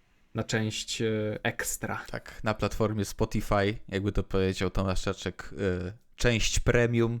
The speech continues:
Speaker 2: tylko że pewnie zobaczymy, jak to będzie dłuższa część, to już, e, to już zobaczymy po prostu, więc mówimy papa YouTube'om.
Speaker 1: Tak jest.
Speaker 2: Tak.
Speaker 1: Sayonara, do widzenia.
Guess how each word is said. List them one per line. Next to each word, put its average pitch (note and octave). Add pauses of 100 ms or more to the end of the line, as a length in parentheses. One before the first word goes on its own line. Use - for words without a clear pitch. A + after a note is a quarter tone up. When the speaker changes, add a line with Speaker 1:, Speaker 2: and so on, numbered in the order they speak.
Speaker 2:
tylko G#2+
że G2+
pewnie G#2
zobaczymy, A2+
jak G2
to G2
będzie F#2+
dłuższa -
część, -
to F#2+
już, -
e, D#2+ (1080)
to D#2
już - (180)
zobaczymy E2+
po -
prostu, -
więc - (440)
mówimy G#2+
papa G#2+
YouTube'om. C#3 (1300)
Speaker 1:
Tak B2
jest. A2+
Speaker 2:
Tak. -
Speaker 1:
Sayonara, C#3 (600)
do A2
widzenia. D3